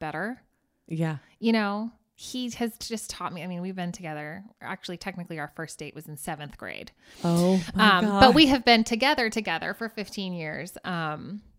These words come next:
Speaker 2: It's incredible.
Speaker 1: I
Speaker 2: That's so
Speaker 1: think it's,
Speaker 2: beautiful.
Speaker 1: and it's amazing to find two friends that love you for who you are.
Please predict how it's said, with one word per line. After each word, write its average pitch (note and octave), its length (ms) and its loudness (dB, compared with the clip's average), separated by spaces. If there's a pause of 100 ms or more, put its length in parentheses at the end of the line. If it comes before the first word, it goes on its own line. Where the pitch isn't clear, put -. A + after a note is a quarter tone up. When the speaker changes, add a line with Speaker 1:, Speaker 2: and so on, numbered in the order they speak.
(500)
Speaker 2:
It's - 80 -2
incredible. E3 520 2
Speaker 1:
I D4+ 60 6
Speaker 2:
That's D4+ 140 2
so B3+ 80 12
Speaker 1:
think A#3 100 12
it's, F#3 80 4
Speaker 2:
beautiful. E3+ 280 6
Speaker 1:
and E4 100 2
it's E4+ 120 2
amazing D#4+ 400 -2
to D4+ 120 -4
find C4+ 240 -2
two C#4+ 180 -6
friends B3+ 480 -4
that - 140 -6
love G#3 260 -2
you A3 100 -2
for G#3 180 -8
who G3 140 -6
you F3+ 280 -2
are. F#2 460 -6